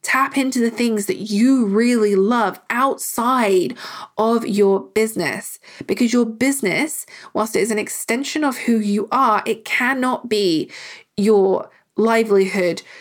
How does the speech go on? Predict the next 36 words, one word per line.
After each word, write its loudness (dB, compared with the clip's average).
It -6
cannot 0
be 2
your 4
income, -2
your 2
career. 2
It -2
cannot -4
be 0
your 2
identity -2
and 0
a 0
hobby 0
and -4
all 4
of 2
the 0
things. -6
And -2
it -6
shouldn't -2
be, -6
because 0
before 0
you 2
had 0
a -4
business -2
owner, -2
you 2
were 2
a 2
human -2
being. -4